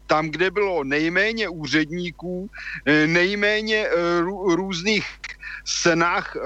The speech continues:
regulovat stát, eh, nejméně zlodějských daní a podobně. Ale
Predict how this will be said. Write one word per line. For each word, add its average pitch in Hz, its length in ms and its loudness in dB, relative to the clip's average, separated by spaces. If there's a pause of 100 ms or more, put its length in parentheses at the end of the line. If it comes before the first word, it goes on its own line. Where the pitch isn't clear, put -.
(120)
regulovat 175 880 0
stát, 147 640 -2 (400)
eh, 170 320 2
nejméně 208 720 0 (240)
zlodějských 175 960 0
daní 160 720 0 (400)
a 147 80 2
podobně. 214 720 -4 (320)
Ale 147 280 4